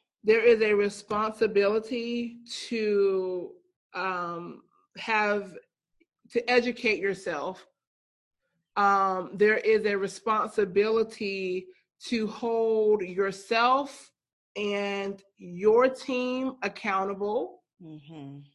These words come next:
Speaker 1: Um, there is a responsibility to see the harm that can come from the advice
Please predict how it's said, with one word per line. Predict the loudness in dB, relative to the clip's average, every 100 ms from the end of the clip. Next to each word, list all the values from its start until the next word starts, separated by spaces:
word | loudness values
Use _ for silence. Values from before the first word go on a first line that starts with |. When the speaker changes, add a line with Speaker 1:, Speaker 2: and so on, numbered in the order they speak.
| 0
Speaker 1:
Um, | 4 4 2 2
there | 4 4
is | 4 2 2 2
a | 0
responsibility | 0 -2 -4 -4 -2 -2 0 2 4 4 6 4 2 -4 -4 -2 -2
to | -4 -8 -4 0 0 0 0
see | -4 -8 0 2 4 2 0 -6 -12 _ _ _ _ _ _ _ _
the | 2 2
harm | 2 2 4 4
that | 4 2 0
can | -4 -4
come | -4 -4 -4 -6 -10 -14 _ _ _ _ _ -2
from | 4 6 6 6 2 0
the | 0 0
advice | -2 -4 0 4 4 4 4 4 2